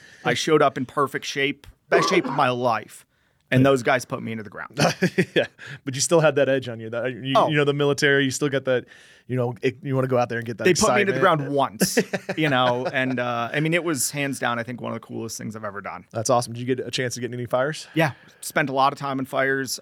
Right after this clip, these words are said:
Speaker 1: um, northern Idaho, Alaska, uh, California, Utah.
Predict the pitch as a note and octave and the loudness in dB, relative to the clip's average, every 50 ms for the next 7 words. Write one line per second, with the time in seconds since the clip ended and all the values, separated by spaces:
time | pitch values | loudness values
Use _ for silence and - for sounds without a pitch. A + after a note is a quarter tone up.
0 | - - A#2 A#2 A#2 A#2 A2+ A2+ A#2 A#2+ B2 C3+ C3+ C#3 C#3 C#3 C3+ B2+ B2+ B2+ | -2 0 0 2 2 2 0 -2 -4 -4 -2 0 0 0 0 -2 -2 -2 -2 -2
1 | B2+ B2 C3 C3 B2 B2 A#2+ - B2 A2+ A#2 A#2+ B2 B2 B2 - - - C3+ B2+ | -4 -4 -4 -4 -4 -4 -4 -6 -8 -6 0 2 2 2 2 0 -4 -4 -2 -2
2 | B2+ B2 B2 A#2+ - _ _ _ _ _ _ _ _ _ _ - A2 A2 A2+ A2+ | -2 -2 -4 -8 -12 _ _ _ _ _ _ _ _ _ _ -4 -2 -2 -2 -2
3 | - - - D3 C#3+ C#3 C3 - - C#3 C3 C3 C3 B2 A#2+ A#2 A#2+ B2 B2 - | -4 -4 -2 -2 -2 -2 -2 -4 -6 -6 -4 -4 -4 -4 -6 -6 -6 -8 -6 -6
4 | D#3+ D#3+ | -6 -6